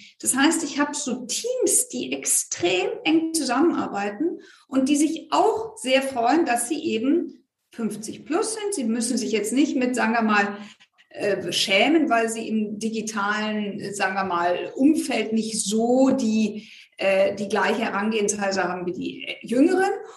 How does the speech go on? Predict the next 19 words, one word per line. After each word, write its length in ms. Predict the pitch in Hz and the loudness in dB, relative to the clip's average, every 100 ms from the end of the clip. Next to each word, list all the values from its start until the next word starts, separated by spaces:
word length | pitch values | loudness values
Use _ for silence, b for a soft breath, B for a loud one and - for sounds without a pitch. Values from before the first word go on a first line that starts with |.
| B | B
Und 160 | 240 233 | -4 -2
sie 80 | 247 | 2
sind 300 | 277 370 285 | 2 2 2
durch 200 | 294 - | 0 2
diese 240 | 285 254 | 0 0
etwas 440 | 226 - 247 - | -2 -2 -2 -2
homogene 600 | 240 226 208 220 220 180 | 0 0 2 2 2 0
Altersklasse 840 | - 285 381 - - 226 226 302 302 B B _ | 2 2 2 0 0 0 0 -2 -2 B B _
in 160 | 247 262 | 0 2
so 240 | 262 269 | 2 4
einem, 480 | 254 233 220 - - | 4 2 -2 -4 -10
in, 240 | - 240 - | -4 -4 -2
in 160 | 226 | 0
so 80 | 220 | 2
einem 140 | 214 - | 2 2
Umfeld, 460 | 285 - 370 - | 0 2 2 2
wo 80 | 277 | 0
sie 100 | 254 | 0
sagen, 520 | 254 247 269 269 269 | 2 4 2 0 -6